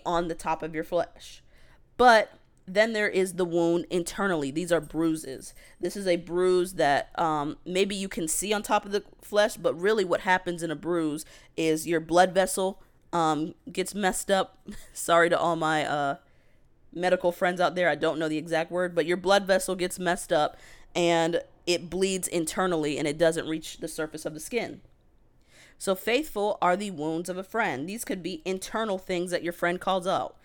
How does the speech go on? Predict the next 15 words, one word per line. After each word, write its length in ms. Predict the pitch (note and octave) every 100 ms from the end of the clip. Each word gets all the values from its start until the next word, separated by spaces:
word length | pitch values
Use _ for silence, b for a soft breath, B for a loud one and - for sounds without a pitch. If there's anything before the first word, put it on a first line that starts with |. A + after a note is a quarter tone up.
| _
Internal 440 | F#3+ F#3 A3 A3+ G#3+
issues 400 | G3 - G3 F#3
could 180 | - F3
be 380 | E3+ E3+ E3 -
emotional 540 | F3 E3+ A3 - G#3
help, 400 | B3 G3 G3 G3+
deliverance, 760 | F3 E3 F3 F3+ F#3 F3+ - -
internal 460 | E3+ E3+ - G3 G3
healing, 680 | - F#3+ F3+ F3+ F3 F3 - -
uh, 200 | E3 D3+
your 160 | D3+ D#3
emotional 440 | D#3+ E3+ F3 F#3
well-being, 640 | E3 E3+ E3+ E3 E3 D#3 D3+
et 180 | - C#3+
cetera. 500 | - E3+ F3+ F#3 G#3